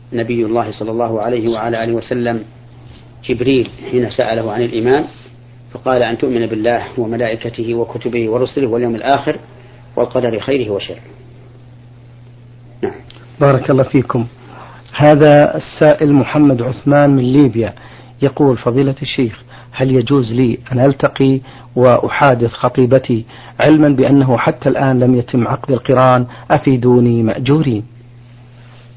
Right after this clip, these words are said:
Speaker 1: الخطيبة يعني المخطوبة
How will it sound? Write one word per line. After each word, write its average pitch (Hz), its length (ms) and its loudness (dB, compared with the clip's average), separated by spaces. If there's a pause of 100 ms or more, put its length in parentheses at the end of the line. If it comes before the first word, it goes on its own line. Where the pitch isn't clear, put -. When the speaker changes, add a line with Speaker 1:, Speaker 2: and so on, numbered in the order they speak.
(1500)
Speaker 1:
الخطيبة 123 600 -2 (1500)
يعني 113 200 -2
المخطوبة 110 580 -4